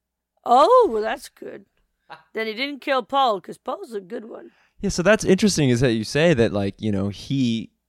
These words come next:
Speaker 2: is, he ha-, he's accepting of everyone. He's getting in, he's talking
Speaker 1: Yes.
Speaker 2: with them. Uh, and it seemed like everyone liked him back.
Speaker 1: Yeah.
Speaker 2: Hmm. So, I
Speaker 1: Yes,
Speaker 2: mean, that
Speaker 1: weird.
Speaker 2: there's not a lot of, uh, animosity that you, that you gauged.
Speaker 1: There,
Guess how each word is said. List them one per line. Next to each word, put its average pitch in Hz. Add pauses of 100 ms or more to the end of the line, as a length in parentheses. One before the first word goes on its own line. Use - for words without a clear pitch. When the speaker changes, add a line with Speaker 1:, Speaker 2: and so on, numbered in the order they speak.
(300)
Speaker 2:
is, 113 (440)
he 120
ha-, 117
he's 110
accepting 113
of 98
everyone. 98
He's 135
getting 101
in, 104
he's 101
talking 117
Speaker 1:
Yes. 104
Speaker 2:
with 104
them. 95 (420)
Uh, 113
and 117
it 117
seemed 139
like 127
everyone 123
liked 120
him 113
back. 120 (640)
Speaker 1:
Yeah. 254 (200)
Speaker 2:
Hmm. 127 (560)
So, 113
I 107
Speaker 1:
Yes, 208
Speaker 2:
mean, 208
that 190
Speaker 1:
weird. 262
Speaker 2:
there's 101
not 117
a 117
lot 110
of, 98
uh, 95 (720)
animosity 113
that 71
you, 95
that 98
you 104
gauged. 82
Speaker 1:
There, 294